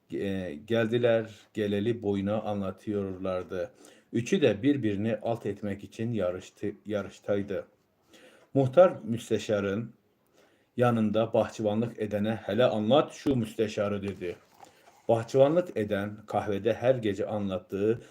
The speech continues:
müsteşarı bir daha anlatmaya başladı. "Bizim müsteşar bir zehir canım. Valiye aşçılık etmiş olan." "Vali bəy kadar olmasın," dedi. "Vali bəy,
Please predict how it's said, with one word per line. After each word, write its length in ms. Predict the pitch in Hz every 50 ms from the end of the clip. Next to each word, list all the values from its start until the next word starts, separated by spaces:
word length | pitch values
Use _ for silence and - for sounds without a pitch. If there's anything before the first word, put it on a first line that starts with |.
| - _ _
müsteşarı 680 | 98 98 - - 104 95 - - 92 104 113 107 98
bir 180 | 110 120 123 113
daha 160 | 98 90 98
anlatmaya 580 | 95 92 90 95 87 90 - 95 92 90 90 82
başladı. 500 | 80 - - - - 85 78 80 76 - - _ _
"Bizim 260 | - 95 - - 120 123
müsteşar 720 | 113 107 - - - 123 107 - - 123 - - - -
bir 140 | 95 107 104
zehir 480 | 101 98 98 101 92 - 147 143 123 101
canım. 400 | 110 98 110 135 156 135 113 - - _ _ - - - - _ _ _ -
Valiye 520 | 95 98 101 107 104 104 113 135 139 127
aşçılık 540 | - - 101 - - - 107 123 143 143 151
etmiş 360 | 139 123 - - 110 107 -
olan." 340 | - 101 101 95 85 80 - - _ _ _ _ _ _ _ _ _ _ _
"Vali 320 | - 90 95 104 117 127 135
bəy 300 | 151 147 143 - - -
kadar 340 | - 107 98 92 98 92
olmasın," 600 | 98 - - 131 156 165 143 113 104 - 107 101
dedi. 260 | 95 92 90 90 87 92
"Vali 260 | 95 98 101 117 131
bəy, 260 | 131 135 120 90 87